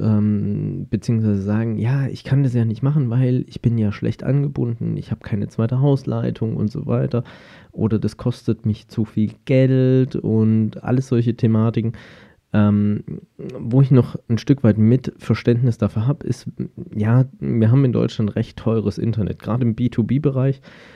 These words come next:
ähm, werden dort, je nachdem, wie die Anbindung ist, horrende Preise aufgerufen. Aber es ist auch so, in denen, es gibt Unternehmen in vielen Lokationen, wo ich weiß, da sind ordentliche Anbindungen möglich, auch machbar oder auch realisiert worden in der Vergangenheit.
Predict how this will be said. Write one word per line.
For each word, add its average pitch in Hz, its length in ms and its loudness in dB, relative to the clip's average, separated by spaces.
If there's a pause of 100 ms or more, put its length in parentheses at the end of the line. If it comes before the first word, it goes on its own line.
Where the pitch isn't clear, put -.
(240)
ähm, 104 440 2
werden 113 340 2
dort, - 300 -4
je 113 480 0
nachdem, 139 640 2
wie 131 80 4
die 165 140 2
Anbindung 117 420 0
ist, - 240 -4
horrende 107 480 2
Preise 90 460 -8
aufgerufen. - 760 -12 (1000)
Aber 107 520 0 (1160)
es - 120 -6
ist 139 240 -2
auch 107 220 2
so, - 420 -2
in 107 260 2 (220)
denen, 151 600 2 (480)
es - 220 -8
gibt - 200 -2
Unternehmen 117 640 2
in 110 140 0
vielen 139 380 2
Lokationen, 123 600 2
wo 110 100 6
ich - 180 0
weiß, 107 320 0
da 104 80 0
sind 104 420 2
ordentliche 127 480 2
Anbindungen 107 560 2
möglich, 98 640 2
auch - 220 -6
machbar - 680 -2
oder 139 320 0
auch - 220 -4
realisiert 104 680 0
worden 87 320 -2
in 90 160 -6
der 87 100 -2
Vergangenheit. 95 600 -2